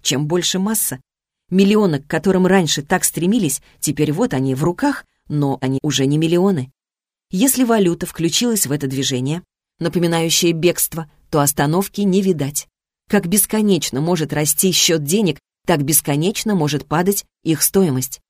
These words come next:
Из-за инфляции не только все вокруг начинает колебаться, становится ненадежным, ускользающим,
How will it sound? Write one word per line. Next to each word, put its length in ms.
Из-за 300
инфляции 500
не 180
только 340
все 200
вокруг 420
начинает 440
колебаться, 580
становится 520
ненадежным, 720
ускользающим, 840